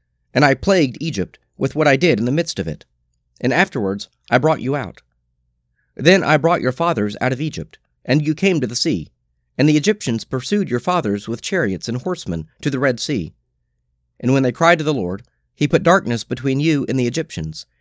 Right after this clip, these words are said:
and made the sea come upon them and cover them, and your eyes saw what I did to Egypt, and you lived in the wilderness a long time. Then I brought you into the land of the Amorites, who lived on the other side of the Jordan. They fought with you, and I gave them into your hand,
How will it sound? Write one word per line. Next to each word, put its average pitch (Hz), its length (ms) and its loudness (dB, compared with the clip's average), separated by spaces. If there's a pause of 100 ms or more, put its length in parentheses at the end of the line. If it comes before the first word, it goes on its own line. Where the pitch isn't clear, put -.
(260)
and 151 120 4
made 196 180 6
the 143 60 -2
sea 180 220 2
come 175 240 -2
upon 151 300 0
them 95 200 -2
and 135 140 -2
cover 175 220 -4
them, 82 260 -8 (300)
and 139 100 4
your 147 80 2
eyes 139 300 4
saw 147 240 2
what 117 160 -2
I 123 80 0
did 131 180 -2
to - 120 -8
Egypt, 101 360 -8 (420)
and 165 140 6
you 185 80 6
lived 190 240 2
in 127 80 2
the 139 60 2
wilderness 180 580 -2
a 123 60 0
long 156 260 0
time. 104 400 -6 (640)
Then 147 160 0
I 139 80 4
brought 143 260 0
you 110 160 0
into 127 200 0
the 123 80 -2
land 139 260 -4
of 120 60 -8
the 131 140 -2
Amorites, 90 560 -6 (120)
who 160 140 2
lived 151 260 4
on 135 100 0
the - 120 0
other 147 180 -2
side 131 360 -2
of 78 100 -8
the 123 80 -8
Jordan. 110 400 -6 (480)
They 143 160 6
fought 185 240 0
with - 180 -8
you, 82 220 -8 (240)
and 147 100 6
I 156 80 10
gave 185 220 4
them 117 160 2
into 151 200 0
your 143 200 0
hand, 139 400 -4